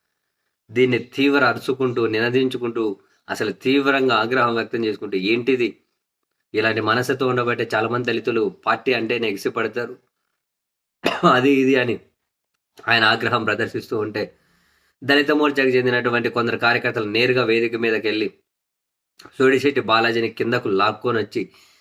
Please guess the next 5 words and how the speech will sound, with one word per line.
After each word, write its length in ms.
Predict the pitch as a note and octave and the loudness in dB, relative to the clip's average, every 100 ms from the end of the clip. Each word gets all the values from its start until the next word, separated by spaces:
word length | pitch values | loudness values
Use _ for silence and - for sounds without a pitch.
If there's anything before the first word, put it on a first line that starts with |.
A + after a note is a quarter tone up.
| _ _ G2 | _ _ -10
దేహశుద్ధి 640 | G2+ B2 B2+ B2 B2 G#2+ | 0 0 0 -2 -2 -2
చేసేశారు 480 | G#2 G#2 G2+ G#2 F#2 | -2 0 -2 -2 -4
అక్కడే. 280 | F2 F#2 F#2 _ _ _ _ _ _ _ _ _ _ _ _ _ | -4 -6 -6 _ _ _ _ _ _ _ _ _ _ _ _ _
దేహశుద్ధి 560 | G2+ A#2 A#2+ A2+ A#2 G#2+ | -2 2 2 0 -2 0
చేస్తే 400 | G#2+ A2 - | 0 -2 -4